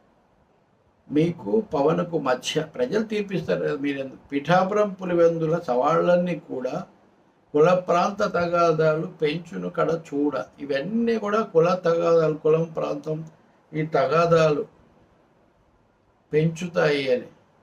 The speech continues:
రాష్ట్రంలో హిందువులపై ముప్పేట దాడి అని శ్రీనివాసానంద సరస్వతి ఒక ఆయన రాశాడు, ఆరోపించాడు. హిందువులను రెచ్చగొట్టు దింపుడు కళ్ళం ఆశలు ప్రజల్లోన చిచ్చు పెట్టి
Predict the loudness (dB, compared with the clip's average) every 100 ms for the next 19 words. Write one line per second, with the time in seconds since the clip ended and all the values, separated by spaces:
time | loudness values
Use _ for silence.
0 | _ _ _ -20 _ _ _ _ 0 0
1 | 2 2 4 4 2 0 2 0 0 -2
2 | -2 0 0 0 0 2 2 2 2 0
3 | 0 -2 -4 -2 0 2 2 0 -4 -6
4 | -6 -6 -4 -4 -4 -6 -10 -10 -10 -10
5 | -6 -6 -8 -14 -20 _ _ _ _ -20
6 | -20 _ _ -6 -2 0 0 -2 -2 -4
7 | -4 -10 _ _ -8 -4 0 2 4 2
8 | 0 -4 -6 -4 -4 0 -2 -2 -6 -6
9 | -8 -8 -10 -2 0 0 0 -2 -2 -4
10 | -4 -6 -6 -4 -2 0 0 0 0 -4
11 | -10 -16 -14 -12 -8 -8 -8